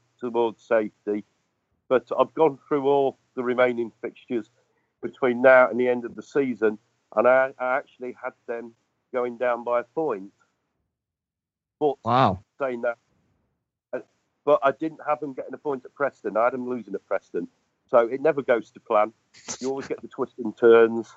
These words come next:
Speaker 1: um, you know, uh, on the, on the home straight. Uh, if you're pushing me, I will say Blackburn. But any of those teams that I mentioned,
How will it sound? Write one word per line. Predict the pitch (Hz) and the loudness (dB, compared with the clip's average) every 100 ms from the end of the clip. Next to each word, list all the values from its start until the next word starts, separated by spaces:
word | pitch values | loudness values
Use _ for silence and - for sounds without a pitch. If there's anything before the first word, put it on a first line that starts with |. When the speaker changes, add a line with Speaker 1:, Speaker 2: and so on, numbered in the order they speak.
| _ _ _ _ _ _ - | _ _ _ _ _ _ 4
Speaker 1:
um, | 113 113 110 104 _ - 123 | 6 6 2 -8 _ -14 -6
you | 117 | 2
know, | 123 117 | 2 4
uh, | 113 113 - - | 2 0 -2 -8
on | 117 117 | -8 -4
the, | 117 113 113 - | -6 -6 -10 -8
on | 117 113 | -8 -4
the | 104 | -4
home | 127 117 | -4 -8
straight. | - - 120 110 117 _ _ _ _ _ _ _ - | -12 -8 -6 -6 -8 _ _ _ _ _ _ _ -8
Uh, | 113 117 117 113 _ | -4 -4 -4 -8 _
if | 127 - | -14 -12
you're | 143 | -14
pushing | - 196 170 - 117 110 | -8 -6 -6 -8 -8 -2
me, | 117 113 _ - | -2 -2 _ -6
I | 107 | -6
will | 113 | -6
say | - 113 95 | -6 -8 -6
Blackburn. | 113 113 - _ 113 98 95 98 _ _ _ | -2 -2 -2 _ -6 -4 -4 -6 _ _ _
But | 143 143 | -4 -2
any | 147 | -2
of | 139 | 0
those | 127 113 | 0 -2
teams | - 123 113 | -6 -6 -4
that | - | -2
I | 110 | -2
mentioned, | 110 110 104 - 104 104 | 0 -4 -6 -8 -8 -8